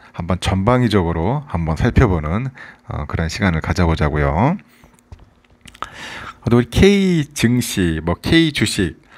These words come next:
아, 이거 코리아 주식을 이거 해야 할지 말아야 할지, 음, 상당히 저는 뭐 궁금하다기보다는 한-, 한편 고민일 수도 있을 거야. 음? 난감할 수 있을 겁니다.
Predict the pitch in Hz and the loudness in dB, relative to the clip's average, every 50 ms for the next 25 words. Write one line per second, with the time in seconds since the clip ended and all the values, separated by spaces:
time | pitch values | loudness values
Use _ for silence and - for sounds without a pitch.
0 | - - - - - _ _ _ 78 78 80 82 82 78 - - - 80 175 175 | -20 -20 -20 -20 -20 _ _ _ -2 0 0 0 0 -2 2 2 2 4 6 4
1 | 156 135 - - - - 92 87 82 80 76 73 80 - - 143 160 156 147 131 | 4 2 2 -2 -2 -2 0 0 0 0 -2 2 4 4 4 4 4 2 0 0
2 | 120 - - 92 78 82 85 92 92 85 80 78 - - - - 76 73 82 87 | -2 -2 -4 -2 -2 0 0 0 0 0 -2 -4 -6 -10 -8 -6 -4 -4 -2 -2
3 | 85 73 73 71 _ _ _ _ _ _ _ _ _ - - 73 71 - - - | -2 -4 -4 -8 _ _ _ _ _ _ _ _ _ -14 -12 -10 -10 -8 -6 -6
4 | 104 110 113 110 98 85 76 - - 87 87 82 73 73 76 - - - - - | -6 -2 0 0 0 0 -2 -4 -2 -2 -2 -2 -4 -6 -10 -14 -18 -18 -16 -14
5 | - - - - - - - - - - - _ _ _ _ - _ _ - - | -12 -12 -12 -10 -12 -12 -12 -14 -16 -18 -20 _ _ _ _ -20 _ _ -14 -6
6 | 62 - 73 - _ _ _ _ _ _ - - - 104 104 104 135 143 156 147 | -4 -4 -4 -6 _ _ _ _ _ _ -12 -4 -2 -2 0 2 2 2 2 2
7 | 139 147 131 101 95 90 - - - 85 80 113 139 139 92 71 69 - - _ | 2 2 0 0 0 -2 -2 0 -2 0 -2 0 -2 -2 -4 -6 -8 -12 -16 _
8 | _ _ _ - - - - - 180 202 - 208 190 - - - 110 135 170 196 | _ _ _ -14 -12 -2 -2 0 0 2 2 0 0 0 -2 -2 0 2 2 2
9 | 220 226 214 - - 117 101 - - 151 - - 135 107 82 71 73 78 85 143 | 2 0 -2 -2 0 -2 -2 0 0 -4 0 2 2 2 2 0 0 -2 -4 -6
10 | 226 - - _ _ _ _ _ _ _ _ - - 143 165 - _ - - 95 | -6 -8 -14 _ _ _ _ _ _ _ _ -14 -12 -12 -12 -14 _ -4 -2 -2
11 | 98 98 143 156 165 143 - - 98 - 87 - 120 92 80 76 - 76 73 - | 2 2 2 2 2 0 -2 -6 -8 -8 -4 -2 -2 -2 -2 -4 -4 -6 -6 -6